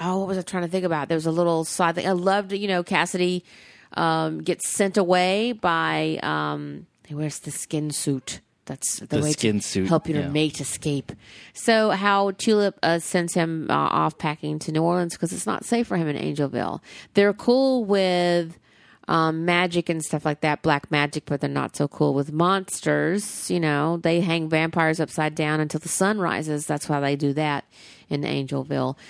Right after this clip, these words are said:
Speaker 1: So she sends him away, and he ends up, you know, um, hanging out in crack houses or a crack basement. And he then runs across Icarius, is that his name?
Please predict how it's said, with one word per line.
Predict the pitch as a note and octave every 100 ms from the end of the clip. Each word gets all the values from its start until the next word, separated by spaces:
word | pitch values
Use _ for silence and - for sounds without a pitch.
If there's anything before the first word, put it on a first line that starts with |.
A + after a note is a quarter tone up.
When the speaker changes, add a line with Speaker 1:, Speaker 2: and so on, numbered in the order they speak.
| - -
Speaker 1:
So | - G3
she | A3
sends | G#3+ B3+ A#3
him | G#3+
away, | F#3+ G#3 A3 G#3
and | F#3+ F3+
he | F#3
ends | F#3 F3+
up, | F3+ E3+
you | F3
know, | D#3+ D#3 E3 _ _ _ _ _ -
um, | E3+ D#3+ D#3+ C#3 -
hanging | E3 F3 E3
out | D#3
in | D#3
crack | E3 D3+ -
houses | D3 D3+ D3
or | C#3+
a |
crack | - C#3+ C#3
basement. | C#3 C3 C3+ C3+ C#3 _ _ _ _ _ -
And | D#3 D#3 D#3 D#3
he | D3+ E3+ E3 D#3 D#3
then | - D#3 D3
runs | C#3
across | C#3+ - C#3 C3 C#3 - - - _ _ _ -
Icarius, | D#3 - F3+ D#3+ E3+ G#3 A#3+ - - -
is | F#3+
that | F3
his | F3 F3
name? | F#3 G3+